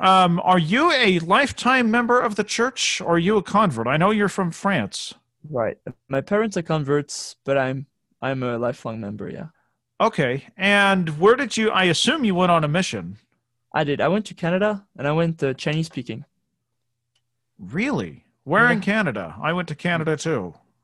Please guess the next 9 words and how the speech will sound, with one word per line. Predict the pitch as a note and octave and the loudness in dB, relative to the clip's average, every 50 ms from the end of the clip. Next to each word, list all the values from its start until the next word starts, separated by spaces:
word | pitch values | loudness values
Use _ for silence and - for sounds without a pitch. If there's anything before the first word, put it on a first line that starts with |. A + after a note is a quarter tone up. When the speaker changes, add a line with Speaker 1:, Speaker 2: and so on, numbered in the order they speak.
| _ _ _ _ - | _ _ _ _ -6
Speaker 2:
Really? | B2+ E3+ A3 B3 - - | -4 -4 -4 -4 -2 -2
I | C3+ | 0
went | D#3 F#3+ G3 G3 | 0 0 -2 -2
to, | - E3 D#3 C#3 | -2 0 0 2
uh, | C3 B2+ B2 B2 B2 A2 - - _ _ | 2 2 2 0 -2 -2 -4 -8 _ _
Eastern | - D3 - - - C3 | -10 -10 -8 -8 -10 -10
Port, | C3 - _ C3 A#2+ A#2 - | -10 -8 _ -8 -8 -8 -8
so | - B2+ A#2+ | -8 -8 -8
Montreal. | B2 B2+ C3 - - C#3 C#3 C#3 C#3 C#3 C#3+ | -6 -8 -10 -8 -6 -6 -4 -4 -4 -6 -10